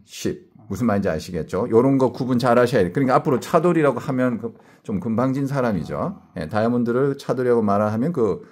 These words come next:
엄청난 손해배상 청구가 들어갑니다. 자, 요거 안 깎여요. 요거는 여기가 나가고요. 얘는, 자, 흔적도 없어요. 자, 보시면 아시겠죠, 여기에. 그죠?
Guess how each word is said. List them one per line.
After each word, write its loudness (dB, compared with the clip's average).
엄청난 -2
손해배상 -2
청구가 -6
들어갑니다. -8
자, -2
요거 0
안 -2
깎여요. -2
요거는 -2
여기가 2
나가고요. -2
얘는, -2
자, -10
흔적도 -6
없어요. -12
자, -6
보시면 -6
아시겠죠, -6
여기에. -10
그죠? -6